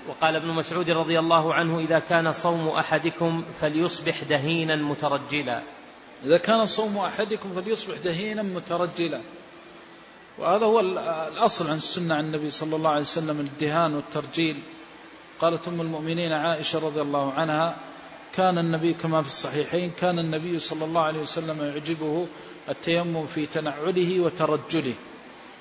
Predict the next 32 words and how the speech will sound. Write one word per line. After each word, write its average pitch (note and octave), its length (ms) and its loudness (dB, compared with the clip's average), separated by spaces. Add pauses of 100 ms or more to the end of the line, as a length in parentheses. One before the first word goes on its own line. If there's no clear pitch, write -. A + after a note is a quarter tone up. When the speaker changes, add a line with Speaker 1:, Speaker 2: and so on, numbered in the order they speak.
(120)
Speaker 2:
وهو F3+ 160 0
من G#3 140 0
سنة F#3 400 2
النبي D3+ 280 -2
صلى D3 160 -2
الله C#3 120 -4
عليه D#3 100 -4
وسلم C#3+ 140 -2
وهديه. C#3+ 360 0 (640)
وهذا F3+ 260 4
لا G3+ 120 8
يؤثر F#3+ 440 4
إذا D#3+ 280 2
كان E3+ 280 -2
الدهن، F3+ 440 0 (420)
قيل E3 180 0
كما F3 340 -2
أن F#3+ 140 -2
الماء F3 340 0
من D#3+ 120 -6 (120)
خارج F#3+ 240 2
فالدهن E3+ 420 -2
من D#3+ 160 -4
خارج، D3 300 2 (760)
لكن A3 380 6
لو G#3 180 4
أن G#3 140 0
الدهن G3+ 520 -2 (160)
يسري G#3 440 2
إلى F3 260 4
داخل F3+ 360 2
البدن، E3 420 4